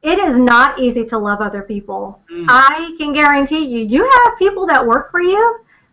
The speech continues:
Speaker 1: They're just not that lovable.
Speaker 2: <laughs>
Speaker 1: And it is really a difficult thing to completely love all of your followers.
Speaker 2: Yeah.
Speaker 1: Some of them are out to get your job. Some of them are talking about you behind your back. Some of them are misusing company funds. Some of them are doing all kinds of things. You fill in the blank.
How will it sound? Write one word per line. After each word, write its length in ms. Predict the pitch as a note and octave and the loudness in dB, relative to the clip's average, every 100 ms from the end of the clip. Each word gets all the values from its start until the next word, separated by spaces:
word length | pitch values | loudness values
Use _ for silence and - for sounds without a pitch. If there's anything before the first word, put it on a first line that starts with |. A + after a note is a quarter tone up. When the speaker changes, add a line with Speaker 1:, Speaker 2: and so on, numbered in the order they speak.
| _ _ | _ _
Speaker 1:
They're 320 | G#4+ A#4 - - | 0 0 -4 -4
just 320 | D#4+ A4+ - | 0 0 2
not 260 | G4 F#4+ | 2 4
that 220 | G4 F4+ B3+ | 4 4 2
lovable. 500 | C#4+ F#4 G#3 F#3+ F#3+ - - | 0 -2 -4 -8 -8 -8 -8
Speaker 2:
<laughs> 0 | G3+ - | -6 -4
Speaker 1:
And 200 | A#3 D4 | -2 -4
it 80 | - B4 | -6 -4
is 100 | B4 D#4+ | -2 0
really 540 | C#4 C#4+ D#4 F4 F#4 | 2 4 6 4 2
a 100 | C#4 | 0
difficult 500 | B3 D4+ E4 C#4 C4 | 0 0 2 0 2
thing 300 | C4 C4+ B3 | 2 2 0
to 120 | - | -8
completely 840 | A3+ B3 A#3 - D#4 C#4 D4+ D4 - | -8 -6 -4 -2 -2 -2 -6 -8 -8
love 600 | B3 A#3 A#3+ A#3+ A#3 A#3 | -2 4 6 6 2 0
all 160 | A#3 A3+ | 2 2
of 80 | A3 | 2
your 140 | G#3+ | -2
followers. 580 | G#3+ A3+ A#3 - B2+ - _ _ | -2 -2 -4 -8 -14 -18 _ _
Speaker 2:
Yeah. 320 | C#3 C3 B2+ B2 _ | -16 -14 -14 -18 _
Speaker 1:
Some 80 | D4 | 2
of 120 | F#4 | 4
them 200 | F#4+ F4+ | 4 4
are 280 | D#4 C#4 C4 C4 | 6 6 4 2
out 200 | B3 B3 | 0 0
to 60 | |
get 160 | B3+ B3 | -4 -2
your 100 | A3+ | -4
job. 480 | A3+ G#3+ A3+ C#4+ D4+ | 0 2 0 -2 -12
Some 280 | _ D4+ D#4+ | _ 0 2
of 60 | |
them 260 | F4+ E4+ E4+ | 4 2 2
are 120 | B3 | 0
talking 400 | A#3+ C4 B3+ C4+ | 2 0 0 -4
about 280 | B3+ B3 B3 | -2 -2 -2
you 80 | A#3 | -4
behind 340 | G#3+ G3+ A3 | -6 -4 -4
your 120 | G#3+ A3 | -4 0
back. 400 | C#4+ D#4+ D#4+ - _ _ _ | 2 2 0 -8 _ _ _
Some 200 | - D4+ | -2 0
of 80 | F4+ | 2
them 260 | E4 D#4+ D4+ | 2 0 2
are 260 | B3 A#3 | 2 2
misusing 480 | A3+ A#3 B3+ A#3 A3 | 2 -2 -2 -2 -4
company 500 | A3+ A3+ G#3 G3+ G#3+ - | -4 -6 -8 -12 -12 -2
funds. 420 | D4+ D#4 D#4 D#4+ | 2 4 2 -2
Some 180 | D#4 D4+ | -2 -2
of 80 | |
them 160 | C#4+ C4+ | 0 2
are 80 | C4 | 4
doing 280 | B3+ A#3+ A#3+ | 4 2 2
all 180 | B3 | 4
kinds 280 | B3+ C4+ C4+ | 4 4 2
of 80 | C4 | 0
things. 300 | C4 G#3+ G3+ | -2 -4 -4
You 80 | B3+ | -4
fill 200 | C4+ B3+ | -2 -2
in 60 | |
the 80 | A#3 | -2
blank. 360 | A3+ C4 A3+ | -2 -2 -2